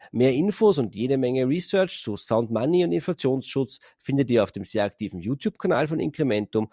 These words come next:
und auf der Website incrementum punkt L I. Der beste deutsche Bitcoin-Verlag, das ist eindeutig Aprico Media. Dort findet ihr immer die neuesten Bücher, jetzt gerade Fiat Standard von Seyfedin Ammous. Es gibt aber auch Layered Money und den Bitcoin Standard und viele weitere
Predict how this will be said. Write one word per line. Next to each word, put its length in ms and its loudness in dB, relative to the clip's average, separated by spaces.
und 180 2
auf 100 2
der 140 2
Website 460 0
incrementum 680 -2
punkt 400 -10
L 180 2
I. 240 -4
Der 80 6
beste 360 4
deutsche 360 2
Bitcoin-Verlag, 800 0
das 180 -2
ist 160 -6
eindeutig 640 0
Aprico 460 -2
Media. 560 -2
Dort 180 0
findet 220 2
ihr 60 0
immer 140 0
die 80 -2
neuesten 380 0
Bücher, 300 0
jetzt 220 0
gerade 280 2
Fiat 500 -2
Standard 480 0
von 480 0
Seyfedin 440 0
Ammous. 300 2
Es 120 -8
gibt 160 -4
aber 100 4
auch 100 0
Layered 300 2
Money 320 0
und 160 -4
den 140 -2
Bitcoin 300 -2
Standard 360 -2
und 100 -6
viele 280 0
weitere 440 2